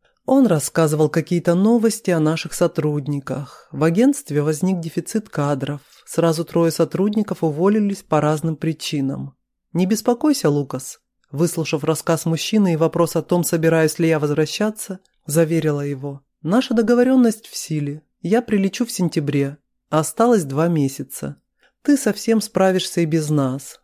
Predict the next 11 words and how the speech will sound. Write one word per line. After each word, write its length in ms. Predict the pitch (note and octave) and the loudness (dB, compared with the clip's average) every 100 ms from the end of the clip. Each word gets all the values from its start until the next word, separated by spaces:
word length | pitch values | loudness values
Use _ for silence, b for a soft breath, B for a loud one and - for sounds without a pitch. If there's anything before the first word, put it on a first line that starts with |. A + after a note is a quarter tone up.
| _ | _
Сейчас 440 | - G#3+ G#3 C4+ | -6 -4 0 0
всё 180 | C4+ C4 | 0 0
равно 240 | B3+ B3+ | 4 6
не 140 | C4+ G#3 | 6 4
сезон. 640 | - D3 C#3+ C3+ C3+ - _ | 0 -4 -2 -2 -2 -6 _
Как 240 | - F3+ | -2 0
раз 240 | - C4 - | 2 0 0
есть 260 | D#3 - | -6 -6
время 300 | - F3+ G3 | -2 0 2
подыскать 560 | F3+ D3 C#3 - D3+ D3+ | 0 -2 -4 -4 -4 -2
персонал. 720 | D#3+ C#3 D#3 D3 C3 B2 C3+ | -6 -4 -4 -2 -2 -6 -12